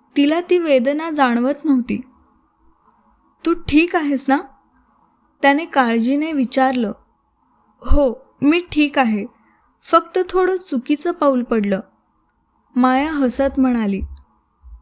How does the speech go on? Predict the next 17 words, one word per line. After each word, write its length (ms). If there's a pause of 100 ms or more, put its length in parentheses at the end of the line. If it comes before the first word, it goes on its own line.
(640)
"कदाचित 480 (100)
माझ्या 320
कौतुकामुळेच 1040
तुझं 260
पाऊल 320
चुकीचं 480
पडलं 400
असावं." 400 (1160)
मीत 400
देखील 520
हसत 500
कुजबुजला. 600 (1300)
या 220
सगळ्यात 640
गाणं 280
कधी 460
संपलं 520